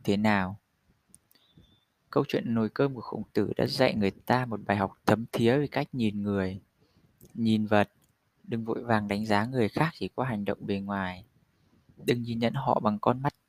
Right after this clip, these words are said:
thường, muốn thấu hiểu họ. Hãy nhìn bằng cái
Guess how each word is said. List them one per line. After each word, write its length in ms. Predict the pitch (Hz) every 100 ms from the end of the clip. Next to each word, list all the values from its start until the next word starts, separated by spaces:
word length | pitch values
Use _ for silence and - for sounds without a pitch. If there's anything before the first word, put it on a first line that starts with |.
| _
thường, 380 | - 113 104 95 104 - _ _ _ _
muốn 160 | 117 113
thấu 120 | 117
hiểu 220 | 139 120
họ. 260 | 101 101 - _ _ _ _ _ -
Hãy 180 | - -
nhìn 220 | 131 110
bằng 140 | 104
cái 120 | 95